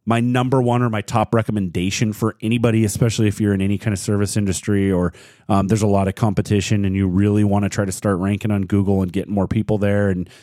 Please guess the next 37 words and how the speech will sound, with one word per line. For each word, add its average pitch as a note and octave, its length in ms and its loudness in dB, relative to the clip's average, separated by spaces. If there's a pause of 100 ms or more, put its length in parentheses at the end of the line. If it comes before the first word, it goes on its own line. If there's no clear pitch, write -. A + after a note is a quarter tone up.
(160)
and G#2 140 0
more G#2 200 4
to G2+ 80 0
share, G#2 480 0 (320)
um, G2+ 300 2
to B2 140 -2
social G2+ 300 -2
media A2 240 0
and F#2+ 100 -6
things G2 180 -8
like F#2+ 140 -8
that, C#3 260 -2 (160)
I C#3+ 120 2
would E3 120 4
recommend C#3 380 0
four. C#3 420 2 (320)
Um, G#2+ 520 0
and A#2+ 120 0
that's C3+ 220 2
a C3 60 2
really A2+ 340 2
good G#2 160 -2
value G#2 300 2
at - 100 -6
four G#2+ 180 0
ninety-nine, F2 720 -4
uh, F#2 300 -4 (100)
four D3 240 2
ninety-nine B2 360 2
a G#2+ 40 2
month, G#2 260 0
and G2 120 -4
you F#2+ 100 0
get F#2+ 180 -2
four F#2+ 720 2 (460)
blog G#2 240 0
posts - 520 -4